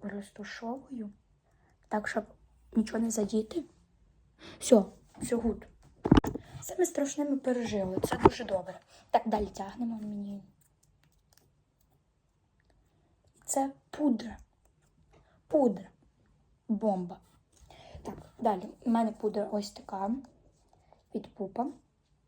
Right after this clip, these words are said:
Так. Відкриваю. Тут от у нас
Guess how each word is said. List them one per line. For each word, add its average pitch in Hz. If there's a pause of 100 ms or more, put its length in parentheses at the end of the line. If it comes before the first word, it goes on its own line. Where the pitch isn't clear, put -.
(680)
Так. 190 (1120)
Відкриваю. 277
Тут -
от 190
у 202
нас 196